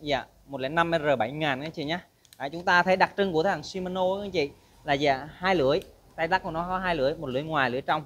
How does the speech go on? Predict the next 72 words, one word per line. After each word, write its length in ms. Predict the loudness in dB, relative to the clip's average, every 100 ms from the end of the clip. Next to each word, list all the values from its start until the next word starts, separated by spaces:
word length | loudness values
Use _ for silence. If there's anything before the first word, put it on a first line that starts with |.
| -8
Đấy, 140 | -10 -10 _ _
lưỡi 120 | -10 -2
trong 220 | -2 0
dùng 120 | -2
để 100 | -2
xuống 200 | -4 -4
lip 120 | -4 -4
hoặc 100 | -12
xuống 100 | -10
dĩa, 240 | -6 -4 -6 -12 -20 _
còn 100 | -8
lưỡi 100 | -6
ngoài 340 | -2 0 2 0
thì 60 |
dùng 180 | -2 -4
để 80 | -4
lên 200 | -4 -4
lip 100 | -6
hoặc 120 | -6 -12
lên 160 | -12 -8
dĩa 200 | -8 -6
các 60 |
anh 100 | -8
chị 120 | -10 -8
nhé. 140 | -10 -8
Nếu 140 | -8
anh 100 | -6
chị 100 | -4
lên 160 | -4 -4
thì 100 | -6
như 100 | -4
vậy, 140 | -4 -4
mà 100 | -12
anh 60 | -12
chị 80 |
xuống 200 | -10 -10
như 80 | -6
vậy, 160 | -6 -6 -8
lên 200 | -10 -8
như 80 |
vậy 140 | -6 -6
và 60 |
xuống 160 | -8 -12
như 80 | -4
vậy. 160 | -4
Tương 120 | -4 -8
tự 80 |
bên 160 | -8 -4
này 160 | -4 -4
thì 100 | -8 -16 -20 -14
cũng 120 | -4 0
lên 160 | 0
như 100 | 2
vậy 140 | 2 2
và 60 | -2
xuống 240 | -8 -6
như 80 | 0
vậy 160 | 0 -2
các 100 | -8
anh 60 |
chị 100 | -10
nhé. 160 | -10 -10 -14 -20 -14
Đó. 240 | -6 -4 -4 _ _ _ 2
Và 300 | 6 8 8
cái, 380 | 10 10 10 8 6 2 _ _ _ -4
ờ, 340 | 2 4 4 2
chúng 120 | 4
ta 140 | 6 8
sẽ 120 | 6
nói 240 | 8 6
tới 160 | 6 6
phần 360 | 6 4 0